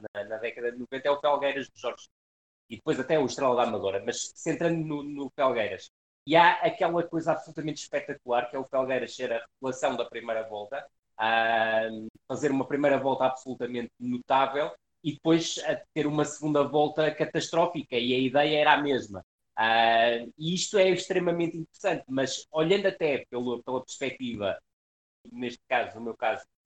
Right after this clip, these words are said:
em termos de primeira divisão, entre noventa e seis e, e a,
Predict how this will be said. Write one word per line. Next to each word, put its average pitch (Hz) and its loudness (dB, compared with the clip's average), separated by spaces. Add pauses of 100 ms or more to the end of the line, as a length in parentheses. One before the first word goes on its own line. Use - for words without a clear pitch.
em 107 -18
termos 120 -4
de - -16
primeira 127 -4
divisão, 120 -4
entre 110 -8
noventa 120 -10
e 117 -8
seis 117 -4
e, 110 -20 (920)
e 120 -4
a, 110 0